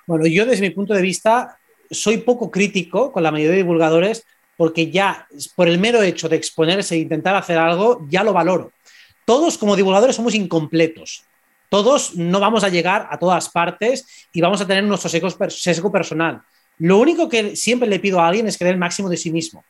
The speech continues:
que dentro de su campo dé el máximo de, de sus capacidades, dentro de lo que pueda. Algunos, desde luego, van a caer en el alarmismo porque es que ya son así. O sea, no es porque quieran, es porque están asustados.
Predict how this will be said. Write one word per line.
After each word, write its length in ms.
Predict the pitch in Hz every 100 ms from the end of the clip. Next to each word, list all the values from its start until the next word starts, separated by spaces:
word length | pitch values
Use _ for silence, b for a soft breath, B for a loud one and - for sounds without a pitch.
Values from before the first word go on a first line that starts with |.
| b b
que 80 | 165
dentro 200 | 190 254
de 60 |
su 200 | - 196
campo 520 | - 233 220 185 208 233 165 -
dé 200 | 160 214
el 100 | 185
máximo 720 | 175 220 240 - 196 196 247
de, 120 | 170
de 180 | 123 131
sus 220 | - 151
capacidades, 960 | 160 - 135 139 139 165 214 277 285 -
dentro 240 | 143 156 214
de 40 |
lo 100 | 196
que 100 | 160
pueda. 440 | 160 196 175 117 b b b b
Algunos, 400 | - 156 185 240
desde 180 | 196 185
luego, 240 | 190 220 196
van 180 | 185 202
a 100 | 185
caer 200 | 185 202
en 100 | 196
el 60 |
alarmismo 640 | 165 160 151 180 196 196 202
porque 200 | 170 170
es 80 |
que 100 | -
ya 100 | 247
son 180 | 240 226
así. 440 | 165 - 175 - - _ _ _
O 140 | _ -
sea, 100 | 165
no 100 | 175
es 80 | 180
porque 300 | 247 190 165
quieran, 400 | 185 262 185 - B B
es 120 | 165
porque 200 | 226 196
están 180 | 185 247
asustados. 760 | 247 - 196 269 190 - -